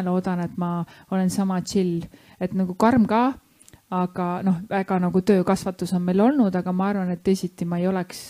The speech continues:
nagu nii töökas. Sa ei jõua mitte kuhugi, kui sa ei ole valmis panustama.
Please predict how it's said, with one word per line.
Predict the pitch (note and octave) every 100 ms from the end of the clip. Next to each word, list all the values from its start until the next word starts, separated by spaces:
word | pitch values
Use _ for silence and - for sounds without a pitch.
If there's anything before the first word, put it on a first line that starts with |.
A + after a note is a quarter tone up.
| F3+
nagu | E3+ E3+
nii | F3+ F3+ F3
töökas. | G3 F#3 - E3 D3+ - - -
Sa | - G#3
ei | A3
jõua | A#3+ F#3
mitte | F#3+ -
kuhugi, | F#3 G3 E3 E3+
kui | E3+ E3
sa | E3+
ei | E3+
ole | F3
valmis | E3 E3+ D#3+ D#3+ -
panustama. | F3 E3 - F3+ D#3+